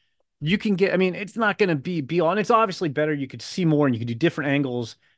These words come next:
When you're in person, you can see whatever angle you wanna see or bear down what you wanna see. But, like, just be able to look at a guy's delivery or look at a guy's swing,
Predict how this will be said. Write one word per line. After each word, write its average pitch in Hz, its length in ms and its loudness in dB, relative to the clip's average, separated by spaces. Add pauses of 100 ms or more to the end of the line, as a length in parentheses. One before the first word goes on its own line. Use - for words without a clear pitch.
When 147 120 6
you're 165 100 8
in 139 60 2
person, 160 400 4
you 135 80 0
can 135 120 0
see 175 220 -4
whatever 147 320 4
angle 139 260 0
you 135 80 -2
wanna 135 140 0
see 135 200 -2
or 120 80 0
bear 135 180 0
down 135 140 2
what 139 40 0
you 143 80 -2
wanna 131 80 -4
see. - 80 -20
But, 208 100 -4
like, 175 200 -2 (440)
just 185 140 -6
be 247 60 6
able 202 160 6
to 160 60 2
look 180 140 4
at 185 60 0
a 175 40 2
guy's 170 260 4
delivery 139 500 0
or 127 80 -2
look 143 160 -2
at 151 60 -4
a 139 40 -2
guy's 135 220 0
swing, 135 580 -2